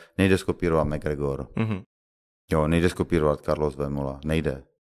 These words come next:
Speaker 1: Jo, každý musí mít nějakou osobnost a jít tím směrem a prostě stát si za tím, jo. Máte v U F C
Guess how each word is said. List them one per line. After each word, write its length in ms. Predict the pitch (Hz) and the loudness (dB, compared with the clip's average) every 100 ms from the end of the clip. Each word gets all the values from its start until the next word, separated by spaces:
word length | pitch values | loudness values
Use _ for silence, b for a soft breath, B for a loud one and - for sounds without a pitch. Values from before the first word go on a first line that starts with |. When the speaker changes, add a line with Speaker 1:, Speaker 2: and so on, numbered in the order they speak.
| _ _ _ _ _ _ _ _ _ | _ _ _ _ _ _ _ _ _
Speaker 1:
Jo, 300 | 80 76 80 - | -2 0 -2 -2
každý 320 | 82 80 90 | -2 0 0
musí 260 | 82 80 82 | 0 -4 -2
mít 60 | |
nějakou 280 | 82 80 85 | -2 -2 -4
osobnost 580 | 76 - 78 80 82 - | -4 -6 -4 -4 -2 0
a 40 | |
jít 160 | 82 71 | -2 -2
tím 240 | - 82 | -4 -4
směrem 560 | - 85 78 78 80 87 B B B | -4 -2 0 0 0 -4 B B B
a 80 | - | -10
prostě 260 | 82 - 85 | -6 -2 -2
stát 300 | - 80 78 | 0 -2 -2
si 100 | 82 | 0
za 140 | 85 | 0
tím, 260 | - 85 71 | 0 -4 -4
jo. 180 | 71 76 | -6 -4
Máte 300 | 80 76 82 | -2 0 -2
v 160 | 80 | 2
U 60 | 82 | 2
F 80 | 82 | 2
C 320 | - 87 85 | 0 0 0